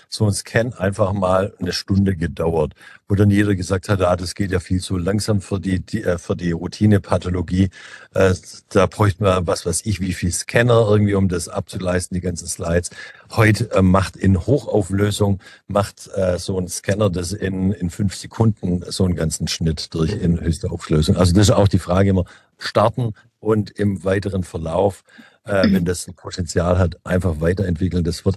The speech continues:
Speaker 1: alles schneller und alles
Speaker 2: Ja.
Speaker 1: günstiger.
Speaker 2: Äh, apropos starten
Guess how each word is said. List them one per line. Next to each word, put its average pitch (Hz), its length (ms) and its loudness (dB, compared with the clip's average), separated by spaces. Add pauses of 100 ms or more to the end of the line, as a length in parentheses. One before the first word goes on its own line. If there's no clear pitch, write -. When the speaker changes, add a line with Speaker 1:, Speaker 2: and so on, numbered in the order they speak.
Speaker 1:
alles 107 380 0
schneller 98 500 2
und 85 200 -2
alles 92 280 0
Speaker 2:
Ja. 190 60 -2
Speaker 1:
günstiger. 85 400 -2 (640)
Speaker 2:
Äh, 180 160 2
apropos 208 500 0
starten 240 800 0